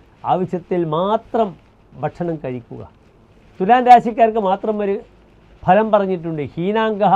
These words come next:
അംഗത്തിന് ഹീനത്വം വരും. അതിനാൽ നേത്ര സംബന്ധമായ രോഗങ്ങൾ, ഉദര സംബന്ധമായ രോഗങ്ങൾ, പൈൽസ് സംബന്ധമായ, ഗുഹ്യ സംബന്ധമായ രോഗങ്ങൾ, ശുക്രക്ഷേത്രത്തിലെ സൂര്യനാണ്,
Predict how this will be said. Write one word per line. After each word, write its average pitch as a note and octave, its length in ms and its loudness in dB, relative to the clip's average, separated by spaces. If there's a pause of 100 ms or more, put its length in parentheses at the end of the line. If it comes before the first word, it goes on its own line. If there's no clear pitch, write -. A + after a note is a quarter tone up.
അംഗത്തിന് G3+ 560 -6
ഹീനത്വം F#3 560 -8
വരും. C#3+ 220 -6 (360)
അതിനാൽ E3 280 -4 (500)
നേത്ര E3 340 0
സംബന്ധമായ G3 580 2
രോഗങ്ങൾ, D3+ 420 -2 (1000)
ഉദര E3 240 0
സംബന്ധമായ A3 580 4
രോഗങ്ങൾ, F#3+ 480 4 (1300)
പൈൽസ് G3 400 2
സംബന്ധമായ, G3+ 640 -2
ഗുഹ്യ D#3+ 280 -6
സംബന്ധമായ G#3+ 540 0
രോഗങ്ങൾ, F#3+ 460 0 (380)
ശുക്രക്ഷേത്രത്തിലെ A#3+ 920 -2
സൂര്യനാണ്, F#3 680 -4